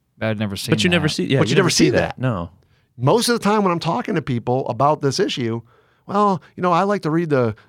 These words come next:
Speaker 3: I like to read the King James Bible for its poetry, but then I like to read the N I V for this, and, and I just understand the, this one." Uh,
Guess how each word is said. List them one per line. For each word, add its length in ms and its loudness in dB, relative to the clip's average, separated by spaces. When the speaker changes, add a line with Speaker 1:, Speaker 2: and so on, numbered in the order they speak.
Speaker 3:
I 80 -8
like 140 -2
to 60 0
read 140 2
the 60 -2
King 240 -4
James 200 0
Bible 260 2
for 180 0
its 80 -8
poetry, 500 -2
but 80 -8
then 80 2
I 60 2
like 180 2
to 80 2
read 160 2
the 180 0
N 100 -2
I 120 0
V 120 0
for 140 0
this, 300 4
and, 100 -2
and 100 0
I 140 2
just 140 0
understand 600 0
the, 240 0
this 220 4
one." 240 0
Uh, 100 -8